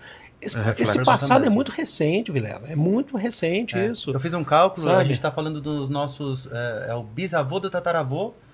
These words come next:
Speaker 3: na época da independência, e na época da República já é só tataravô mesmo,
Speaker 1: Não.
Speaker 3: ou até seu, é, seu tataravô. Então não tá tão longe quanto parece.
Speaker 2: É.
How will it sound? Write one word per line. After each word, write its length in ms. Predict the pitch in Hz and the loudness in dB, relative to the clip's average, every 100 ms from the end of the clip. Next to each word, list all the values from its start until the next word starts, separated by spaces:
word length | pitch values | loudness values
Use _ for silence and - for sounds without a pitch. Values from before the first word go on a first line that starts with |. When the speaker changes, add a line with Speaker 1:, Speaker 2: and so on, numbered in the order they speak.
| - - | -20 -8
Speaker 3:
na 100 | 135 | -2
época 200 | 135 139 | -2 0
da 60 | 135 | 0
independência, 720 | 135 131 127 117 156 190 247 - - _ - - | 0 -2 -4 -4 -6 -8 -12 -16 -20 _ -20 -8
e 140 | 127 | 0
na 140 | 131 135 | 2 2
época 220 | 143 160 | 2 0
da 60 | 147 | 0
República 460 | 147 151 165 190 | -2 -4 -6 -4
já 120 | 185 180 | -2 -2
é 40 | |
só 200 | - 190 | 0 -2
tataravô 540 | 196 208 220 202 202 | -2 -2 -2 -2 -4
mesmo, 360 | 202 180 196 - | -4 -2 -2 -2
Speaker 1:
Não. 80 | 156 | -4
Speaker 3:
ou 40 | |
até 220 | 156 180 | 0 -2
seu, 240 | 185 196 170 | -2 -6 -2
é, 180 | 185 214 - - - - | -2 -2 -12 -12 -12 -16
seu 160 | - 156 | -16 -10
tataravô. 520 | 175 196 226 190 170 | -8 -6 -8 -10 -12
Então 200 | 156 180 | -10 -8
não 160 | 208 196 | -8 -4
tá 140 | 202 | -4
tão 240 | 196 185 | 2 0
longe 220 | 175 165 - | 0 -6 -6
quanto 180 | 156 - | -10 -2
parece. 440 | 143 127 131 - - | -2 0 -4 -12 -6
Speaker 2:
É. 200 | 113 101 | 0 0